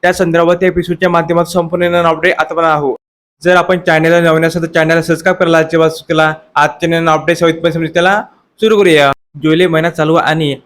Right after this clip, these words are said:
हा निर्णायक महिना आहे. यानंतर महागाई भत्ता किती वाढ झाली आहे हे कळेल. दरम्यान, मे दोन हजार चोवीस साठी एआयसीपीआय निर्देशांकाचे आकडे अपडेट करण्यात आले आहे. सध्या पावसाळा सुरू आहे आणि अशातच केंद्र सरकारी कर्मचाऱ्यांवर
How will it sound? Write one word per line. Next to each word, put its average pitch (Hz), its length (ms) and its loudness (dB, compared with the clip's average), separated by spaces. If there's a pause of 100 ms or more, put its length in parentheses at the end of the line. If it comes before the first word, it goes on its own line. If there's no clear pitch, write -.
(120)
हा 170 100 0
निर्णायक 165 420 -2
महिना 151 200 0
आहे. 147 240 -2 (280)
यानंतर 170 320 0
महागाई 151 320 0
भत्ता 156 240 0
किती 175 320 -8
वाढ 160 260 2
झाली 156 160 -2
आहे 165 220 -2 (160)
हे 160 60 -8
कळेल. 139 340 -2 (320)
दरम्यान, 165 320 0
मे 165 140 2
दोन 170 100 0
हजार 170 120 -2
चोवीस 160 220 0
साठी 160 300 -4
एआयसीपीआय 165 400 -2
निर्देशांकाचे 160 680 -6
आकडे 147 340 -2 (280)
अपडेट 151 340 -2
करण्यात 165 260 -2
आले 151 160 0
आहे. 143 260 -2 (360)
सध्या 165 200 0
पावसाळा 170 400 0
सुरू 151 200 -4
आहे 151 380 0 (320)
आणि 156 240 -2
अशातच 170 400 -6
केंद्र 165 280 0
सरकारी 165 360 0
कर्मचाऱ्यांवर 156 640 0